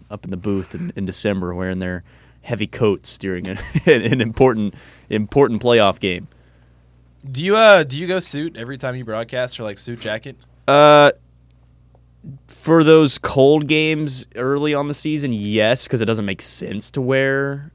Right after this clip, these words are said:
Speaker 1: like, a polo. Like, we, we have, like, you know, S E C Network polos that, that we don't wear those usually until, like, S E C season.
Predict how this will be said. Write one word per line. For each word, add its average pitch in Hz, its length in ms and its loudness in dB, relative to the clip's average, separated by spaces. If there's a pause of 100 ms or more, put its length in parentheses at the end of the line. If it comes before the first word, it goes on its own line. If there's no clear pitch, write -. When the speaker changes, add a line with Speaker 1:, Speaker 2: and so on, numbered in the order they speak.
(140)
Speaker 1:
like, 110 180 -10 (180)
a 117 100 -6
polo. 143 480 -2
Like, 110 220 -4
we, 107 160 -2
we 104 180 -6
have, 95 240 -2
like, 87 380 -10 (120)
you 98 120 -10
know, 90 120 -4
S 85 220 -6
E 95 60 -8
C 92 160 -6
Network 90 260 -8
polos 101 440 -4
that, 92 200 -4 (720)
that 139 300 6
we 127 300 0
don't 120 220 0
wear 123 160 2
those 101 320 0
usually 98 320 -2
until, 87 260 -8
like, 80 160 -12
S - 220 -10
E - 60 -12
C - 160 -12
season. 104 720 -6